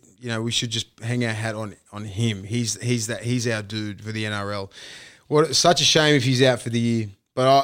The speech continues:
I, I mean, sometimes it's a blessing in disguise. I, I mean, I talked to Turbo,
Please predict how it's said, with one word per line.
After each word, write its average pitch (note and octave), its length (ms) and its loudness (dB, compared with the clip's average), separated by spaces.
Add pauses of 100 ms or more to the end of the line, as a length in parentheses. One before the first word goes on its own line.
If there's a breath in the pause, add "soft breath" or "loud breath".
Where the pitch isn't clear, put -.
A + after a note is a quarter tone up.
I, C#3 140 2
I C3 40 4
mean, C3+ 300 6
sometimes D3 600 4
it's B2 80 0
a B2+ 40 0
blessing C#3 340 4
in C3 100 4
disguise. B2 460 4
I, B2 140 4
I - 20 -2
mean, C3 160 4
I C3+ 80 4
talked C3+ 260 2
to B2+ 80 -6
Turbo, A#2+ 460 4